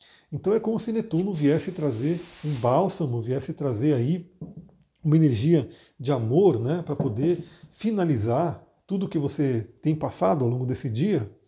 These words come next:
E é uma, um ótimo momento, né? Como acontece às nove horas da noite, significa que até umas onze horas ele ainda vai tá forte, né? E aí a gente tende a ir dormir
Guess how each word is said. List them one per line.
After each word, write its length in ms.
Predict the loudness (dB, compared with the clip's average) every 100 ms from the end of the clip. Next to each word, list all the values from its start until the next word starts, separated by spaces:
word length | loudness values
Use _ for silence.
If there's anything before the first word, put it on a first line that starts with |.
| -20 -20 -14
E 140 | -2 0
é 140 | 0
uma, 200 | 0 2
um 140 | 2 2
ótimo 320 | 0 -2 -2
momento, 400 | 0 0 0 -2
né? 80 | -2
Como 180 | -2
acontece 440 | -4 -2 0 2 4
às 120 | 2
nove 240 | 2 4
horas 220 | 4 2 0
da 140 | 2
noite, 400 | 2 2 -2 -14 _ _ _
significa 540 | -8 -6 -2 -4 -4
que 320 | -4 -2 -2 -6 _ _
até 180 | -8 -4
umas 260 | 0 2 2
onze 240 | 2 2
horas 320 | 2 2 2
ele 120 | 2 2
ainda 180 | 2
vai 100 | 0
tá 140 | -2 -8
forte, 500 | 0 0 0 -6 -20 _ _ _ -8
né? 240 | -6 -6 -8 -14 -6
E 100 | 2
aí 300 | 2 2 -2
a 80 | -4
gente 540 | -2 -2 0 -2 -4 -12 _
tende 320 | -4 -2 0
a 20 |
ir 120 | 0 0
dormir 540 | 0 2 0 -2 -8